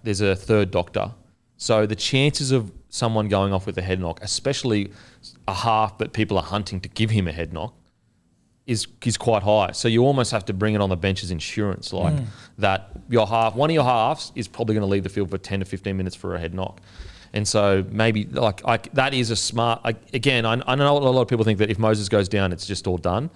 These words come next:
Speaker 1: What is the next bec-, op-, best option? Do you put Bryce Cartwright in that six role and then hope that Brown can be the guy? Or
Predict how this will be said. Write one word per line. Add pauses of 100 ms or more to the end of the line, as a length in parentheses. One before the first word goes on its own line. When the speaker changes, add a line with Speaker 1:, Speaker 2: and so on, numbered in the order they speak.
(880)
Speaker 1:
What
is
the
next
bec-,
op-,
best
option?
Do
you
put
Bryce
Cartwright
in
that
six
role
and
then
hope
that
Brown
can
be
the
guy?
Or